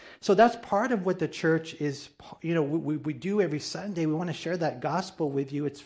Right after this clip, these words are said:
free gift. But then also we wanna, uh, encourage you,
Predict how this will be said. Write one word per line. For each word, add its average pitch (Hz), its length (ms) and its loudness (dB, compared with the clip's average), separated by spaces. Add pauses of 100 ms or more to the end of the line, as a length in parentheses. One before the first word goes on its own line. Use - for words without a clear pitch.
free 175 140 -2
gift. 190 460 0 (380)
But 196 140 -2
then 214 120 6
also 277 300 4
we 240 160 2
wanna, 208 560 6
uh, 180 180 2
encourage 185 640 2
you, 156 260 4